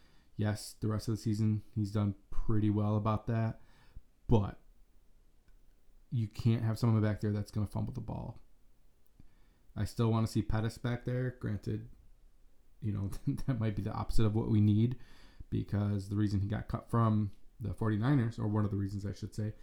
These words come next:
is because he did fumble the ball on kick returns. But Dion Lewis isn't the answer back there. We need to do something. If it's C J Board, if it's someone, someone else. I mean, I don't care if we have Colt McCoy back there running the ball <laughs> back if, if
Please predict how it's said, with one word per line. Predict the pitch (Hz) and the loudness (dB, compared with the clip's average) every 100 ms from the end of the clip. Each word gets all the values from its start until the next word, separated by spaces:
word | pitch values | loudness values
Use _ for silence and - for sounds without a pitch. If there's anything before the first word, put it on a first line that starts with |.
| - - | -14 -10
is | 92 | -4
because | 95 104 | -2 0
he | 101 | 0
did | 110 202 - - - | 0 0 -4 -20 -8
fumble | 104 110 | -6 -6
the | 104 | -8
ball | 113 123 | -8 -8
on | 120 - | -8 -6
kick | 104 | -8
returns. | - - - - - - - - - - - - | -8 -10 -8 -10 -14 -20 -20 -20 -20 -20 -20 -2
But | - 107 95 - - - - - _ - - - | 2 2 0 -10 -18 -20 -20 -20 _ -20 -20 -12
Dion | 113 135 127 | -2 2 4
Lewis | 117 104 | 4 2
isn't | 101 110 | -2 -4
the | 113 | -4
answer | 104 107 | -4 -4
back | 104 98 | -4 -4
there. | 117 107 107 | -6 -6 -4
We | 127 | 2
need | 123 117 | 4 4
to | |
do | 107 | 2
something. | 104 101 - 98 101 - - | 0 -2 0 -2 -4 -10 -8
If | 104 | -6
it's | 104 - | -6 -6
C | 120 | -4
J | 104 107 | -2 -2
Board, | 92 104 101 98 | -2 -2 -2 -4
if | 98 - | -6 -8
it's | 104 - - - - | -10 -12 -18 -18 -18
someone, | - - 120 104 104 98 | -18 -8 -2 -2 -2 -4
someone | - 110 101 | -4 -4 -2
else. | 101 101 - - - | -4 -6 -10 -18 -12
I | 113 | -8
mean, | 123 | -6
I | |
don't | 190 151 | -6 -6
care | 135 | -4
if | |
we | 156 | -4
have | 143 | -6
Colt | - 160 | -6 -6
McCoy | 131 - 151 | -4 -2 -2
back | 113 107 | -2 -4
there | 113 | -4
running | 107 104 | -2 -2
the | |
ball | 107 107 113 - - - | -4 -4 -6 -10 -18 -18
<laughs> | - | 10
back | 127 - 131 - | 12 12 12 4
if, | 127 - - - - | -2 -2 -16 -8 2
if | 143 | 2